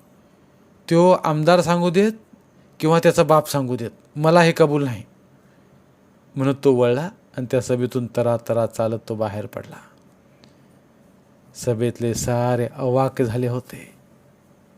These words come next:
आबा देसाई संतापानं फुलले होते,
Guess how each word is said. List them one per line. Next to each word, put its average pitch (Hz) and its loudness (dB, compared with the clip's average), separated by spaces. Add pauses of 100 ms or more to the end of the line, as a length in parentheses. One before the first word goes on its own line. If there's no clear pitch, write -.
(420)
आबा 131 0
देसाई 131 2
संतापानं 131 0
फुलले 131 0
होते, - -2